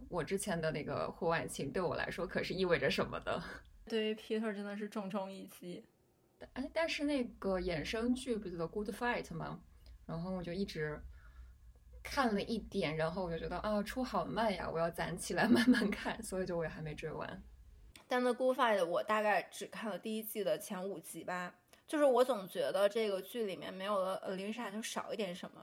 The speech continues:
Speaker 2: 就 Alicia 其实偶尔会出现在他们的谈话中，但是我总觉得会少一点什么。但其实除了 Alicia，我觉得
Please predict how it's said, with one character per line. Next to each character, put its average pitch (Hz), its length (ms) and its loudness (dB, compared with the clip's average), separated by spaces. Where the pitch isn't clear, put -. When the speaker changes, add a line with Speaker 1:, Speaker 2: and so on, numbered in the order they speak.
Speaker 2:
就 262 160 6
Alicia 208 340 2
其 190 140 -8
实 202 260 -4
偶 196 120 6
尔 214 200 12
会 214 180 4
出 - 160 -6
现 208 160 -2
在 190 120 -2
他 202 140 -4
们 190 60 -8
的 180 120 -8
谈 - 200 -12
话 190 200 -8
中， 185 200 -12
但 262 120 0
是 262 60 4
我 233 140 6
总 208 160 -2
觉 - 140 -8
得 196 140 0
会 220 180 -2
少 - 280 -4
一 - 60 -12
点 139 180 -12
什 214 100 -12
么。 - 60 -18
但 277 200 2
其 185 220 -2
实 202 140 2
除 208 180 -4
了 202 200 6
Alicia， 202 280 -4
我 - 40 -8
觉 151 140 -6
得 156 80 -12